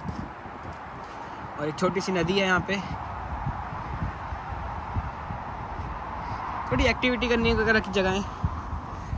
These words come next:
तो बस बाकी सब तो इतना ही है, आगे देखते हैं और क्या क्या है करने को। यहाँ पे हाइकिंग वगैरह है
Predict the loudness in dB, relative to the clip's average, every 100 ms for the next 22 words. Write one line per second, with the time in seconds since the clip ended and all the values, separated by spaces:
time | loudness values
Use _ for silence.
0 | 2 8 8 8 6 6 4 2 0 0
1 | -2 -4 2 4 4 4 0 -6 -10 -8
2 | -6 -2 2 2 2 0 0 0 2 2
3 | 2 2 2 2 0 2 2 4 2 2
4 | -2 -10 -10 -12 -14 -14 -14 -14 -14 -14
5 | -10 0 4 8 10 10 8 -6 -10 -12
6 | -12 0 6 6 6 6 8 10 10 8
7 | 6 2 -6